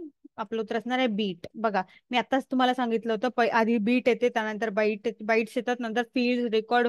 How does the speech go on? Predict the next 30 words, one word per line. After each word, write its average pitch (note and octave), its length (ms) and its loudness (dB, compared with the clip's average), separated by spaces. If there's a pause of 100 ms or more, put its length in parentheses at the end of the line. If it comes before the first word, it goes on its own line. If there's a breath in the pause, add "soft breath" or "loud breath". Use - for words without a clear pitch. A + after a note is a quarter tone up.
फाईल्स G#3+ 260 0
and C4+ 120 0
डेटाबेस. F3 540 0
अशा A3+ 160 -6
प्रकारे G#3 340 -2
काय G#3 220 2
असतं? D#4 240 -2 (300 loud breath)
ही D#4 40 6
हेरिचेरी B3 560 2
आहे. E3+ 200 -6
त्यामुळे G3 240 -6
आपलं G#3 180 -2
उत्तर G#3 180 -2
काय G3+ 160 2
असणार G#3+ 200 -2
आहे? B3 160 4
बी A3+ 280 -2
असणार E3+ 320 -4
आहे. D#3+ 140 -10 (300 loud breath)
नंतर, C4 200 4
"Which C#4+ 200 4
of B3+ 100 2
the D4 60 6
following C#4 440 4
domains B3 460 2
is A#3+ 240 -4
used C4 320 -4
for C4 140 4 (120)
profit A#3 440 2
business?" F#3+ 380 -2